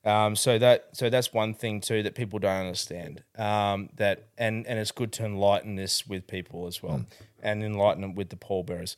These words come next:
Speaker 2: Yep.
Speaker 1: Um, so
Speaker 2: I, I'd like to s-, just say something too. Um, if, if someone does ring at, like, one or two in the morning,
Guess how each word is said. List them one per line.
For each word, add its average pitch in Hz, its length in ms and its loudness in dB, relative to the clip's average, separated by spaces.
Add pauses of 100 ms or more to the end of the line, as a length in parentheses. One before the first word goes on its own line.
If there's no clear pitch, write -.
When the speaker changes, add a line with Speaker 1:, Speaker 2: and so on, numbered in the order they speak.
(140)
Speaker 2:
Yep. - 240 0
Speaker 1:
Um, 127 540 8
so 131 420 8 (380)
Speaker 2:
I, 131 40 8
I'd 151 260 8
like 196 180 6
to 101 80 2
s-, - 120 0 (120)
just 98 180 2
say 92 140 0
something 78 260 -4
too. 92 380 2
Um, 80 240 -2 (100)
if, 123 340 2
if 120 140 2
someone 196 340 4
does 98 280 6
ring 92 340 4
at, 82 80 -4
like, 82 200 0
one 90 180 0
or 85 80 0
two 87 220 -2
in 78 60 0
the 73 60 0
morning, 80 520 2